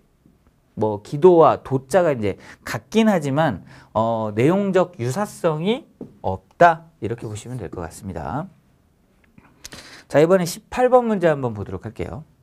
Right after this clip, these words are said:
적용된, 아, 이게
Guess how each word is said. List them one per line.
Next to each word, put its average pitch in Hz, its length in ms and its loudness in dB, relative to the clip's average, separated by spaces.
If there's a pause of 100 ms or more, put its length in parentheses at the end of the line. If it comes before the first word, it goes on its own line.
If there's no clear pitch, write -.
(1040)
적용된, 190 840 0 (1400)
아, 92 400 -12
이게 98 480 -12